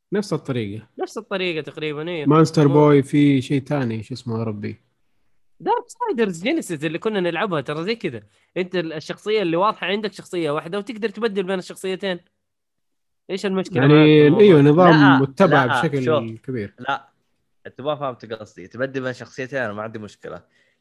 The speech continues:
Speaker 2: مم.
Speaker 3: ذا كيف كان تاخذ الشخصية رقم واحد وتوديه لين نقطة باء.
Speaker 2: لا، لا، لا.
Speaker 3: ثم
Speaker 1: لا، هذا،
Speaker 3: تاخذ
Speaker 1: هذا، هذا إكرام فاضل.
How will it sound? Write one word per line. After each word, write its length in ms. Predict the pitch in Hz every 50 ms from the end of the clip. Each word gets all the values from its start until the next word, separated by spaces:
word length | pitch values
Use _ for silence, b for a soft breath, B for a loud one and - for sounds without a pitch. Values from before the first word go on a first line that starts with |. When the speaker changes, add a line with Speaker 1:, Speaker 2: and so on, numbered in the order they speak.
| -
Speaker 2:
مم. 100 | 147 147
Speaker 3:
ذا 80 | 147 117
كيف 600 | 117 - - 190 208 220 233 240 240 190 - _ _ -
كان 240 | 147 139 147 143 139
تاخذ 380 | - 190 196 190 - 190 160
الشخصية 500 | 175 160 _ - 165 - - - 190 180
رقم 320 | 175 165 156 151 151 147 147
واحد 340 | 160 185 196 185 196 156 151
وتوديه 480 | 143 - 151 147 143 143 180 185 175
لين 300 | 160 170 180 190 185 175
نقطة 360 | 170 175 165 - - 156 151
باء. 460 | 143 131 131 - 120 123 135 123 107 151
Speaker 2:
لا، 500 | 165 180 185 185 175 165 147 135 127 113
لا، 60 | 110
لا. 240 | 110 - - - -
Speaker 3:
ثم 200 | - 135 143 156
Speaker 1:
لا، 280 | 190 202 175 156 156 170
هذا، 140 | 190 196
Speaker 3:
تاخذ 140 | - - 185
Speaker 1:
هذا، 200 | 170 170 180 208 _ - 180
هذا 220 | 170 170 160 165
إكرام 260 | 147 - 151 139 131
فاضل. 400 | 117 - 98 85 80 - - 107